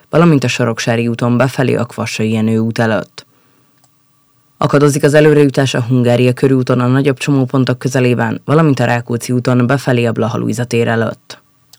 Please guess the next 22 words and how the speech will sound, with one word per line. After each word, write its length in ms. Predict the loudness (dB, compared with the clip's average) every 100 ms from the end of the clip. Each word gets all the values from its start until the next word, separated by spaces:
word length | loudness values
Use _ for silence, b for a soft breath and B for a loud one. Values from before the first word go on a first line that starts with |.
| b b b b b _
Új 160 | 2
gyalogátkelőt 680 | 6 6 6 2 0 0 2
építenek 480 | 2 0 0 0 0
az 80 | 0
Asztóriánál, 840 | 0 0 0 2 2 2 2 0 -4
ezért 300 | -2 0 0
a 60 |
csomópontban 680 | -2 2 2 4 4 4 2
a 80 | 0
Rákóczi 480 | 0 0 -2 -2 -2
úton 260 | 0 -2
és 160 | 0 -2
a 60 |
Kossuth 360 | -2 -4 -4 -4
Lajos 220 | -4 -2
utcában 400 | -4 -2 0 2
mindkét 400 | 2 0 -2 -2
irányban 360 | 0 0 0 -2
sávlezárás 680 | -2 -4 -4 -4 -4 -4 -4
nehezíti 500 | -2 -2 -2 -2 0
a 40 |
haladást. 680 | 0 0 0 -4 -6 -14